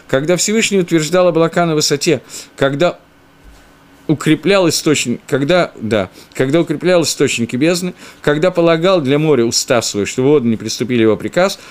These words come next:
когда полагал основание земли". Этот кусочек выделен двумя буквами "П". Это новый кусочек, который рассказывает об участии. Я не знаю, как здесь можно объяснять, кроме как,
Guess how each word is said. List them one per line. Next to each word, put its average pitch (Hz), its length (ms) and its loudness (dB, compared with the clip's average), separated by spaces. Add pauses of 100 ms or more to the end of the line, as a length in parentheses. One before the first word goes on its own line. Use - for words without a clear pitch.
(140)
когда 143 300 0
полагал 151 440 2
основание 127 520 0
земли". 98 360 -2 (480)
Этот 202 300 -2
кусочек 175 600 -2
выделен 143 340 0
двумя 131 260 0
буквами 110 420 -2 (220)
"П". 208 220 0 (260)
Это 165 220 0
новый 175 340 4
кусочек, 131 560 -4 (300)
который 165 320 0
рассказывает 156 680 0 (160)
об 165 220 2
участии. 123 960 -2 (1160)
Я 170 220 0
не 214 100 4
знаю, 185 300 0
как 160 200 0
здесь 139 240 -4
можно 120 320 0
объяснять, 120 540 -2
кроме 151 300 2
как, - 400 -4